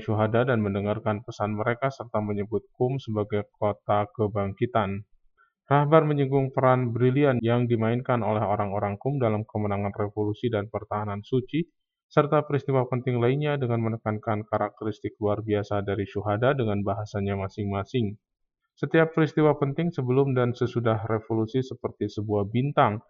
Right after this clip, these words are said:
dan titik balik sejarah yang bersinar terang," ujar Ayatullah Khamenei. Pemimpin besar Revolusi Islam Iran juga menyebutkan syahid dan kesyahidan sebagai seperangkat nilai luhur kebangsaan, agama, kemanusiaan, dan moral.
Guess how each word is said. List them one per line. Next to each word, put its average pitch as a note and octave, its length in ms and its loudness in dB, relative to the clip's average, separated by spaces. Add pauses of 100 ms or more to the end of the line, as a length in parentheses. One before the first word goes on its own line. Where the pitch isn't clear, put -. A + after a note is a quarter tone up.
(360)
dan A2 160 0
titik A2+ 320 -4
balik G#2+ 320 0
sejarah B2 640 0
yang G#2+ 240 -2
bersinar G#2+ 640 -4
terang," A2+ 480 0
ujar G#2+ 480 -2
Ayatullah G2 560 -4
Khamenei. G#2 560 -2 (560)
Pemimpin C3 400 4
besar B2+ 240 4
Revolusi A#2+ 480 2
Islam A2+ 320 0
Iran A2+ 240 2
juga A2+ 160 0
menyebutkan A2 720 0
syahid A#2+ 640 0
dan G#2+ 240 -2
kesyahidan A2+ 560 0
sebagai G2+ 400 -4
seperangkat G#2 640 -2
nilai C#3+ 320 2
luhur A#2+ 400 0
kebangsaan, A2+ 640 0 (480)
agama, C3 480 4
kemanusiaan, G#2+ 800 0
dan G2+ 240 -2
moral. G#2 560 0